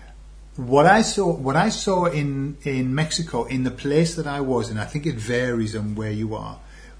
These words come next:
was that they didn't use, they used the, um, the present perfect tense, that's the "I have eaten," he comido. They use that at, at, in a roundabout the same way as they do in the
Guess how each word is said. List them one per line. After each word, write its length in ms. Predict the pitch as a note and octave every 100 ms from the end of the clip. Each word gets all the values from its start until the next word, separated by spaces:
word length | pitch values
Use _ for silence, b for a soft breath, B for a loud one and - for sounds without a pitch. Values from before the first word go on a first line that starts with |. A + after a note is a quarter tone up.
| -
was 360 | B2 B2 A#2+ A2+
that 360 | A#2 A2+ A2 -
they 360 | A2+ G#2+ B2 A2+
didn't 400 | C3+ D3+ E3+ E3
use, 500 | C3+ C3+ A#2+ A2+ - b -
they 200 | B2+ F#3+
used 760 | F#3+ D#3+ F#3 E3+ - - C#3+
the, 260 | A#2+ A#2+ A#2
um, 300 | A#2 A#2 A2+ - -
the 80 | A2
present 540 | - D#3+ D#3+ F#3 E3 -
perfect 580 | - F3 E3+ E3+ B2+ -
tense, 360 | - A#2 A2+ -
that's 260 | B2 -
the 120 | D3 C#3+
"I 140 | B2+ A#2+
have 220 | B2 A#2+
eaten," 320 | C3+ G#2+ A2+ - - - -
he 100 | A2+
comido. 580 | A2+ B2 C3+ A#2+ G#2 A2 b b b b -
They 200 | A#2 C3+
use 400 | B2+ C3 E3 E3
that 240 | D#3 D3+ C#3+
at, 160 | E3 C3+
at, 200 | D3 - -
in 140 | D3+ B2+
a 80 | A#2
roundabout 920 | A#2 B2+ C3+ D3+ E3+ D#3+ C#3+ B2+ B2
the 80 | A#2
same 380 | - C#3 C#3
way 280 | B2+ A#2+ B2
as 160 | A#2 A2
they 80 | A#2+
do 220 | A#2 A#2
in 100 |
the 80 | A2+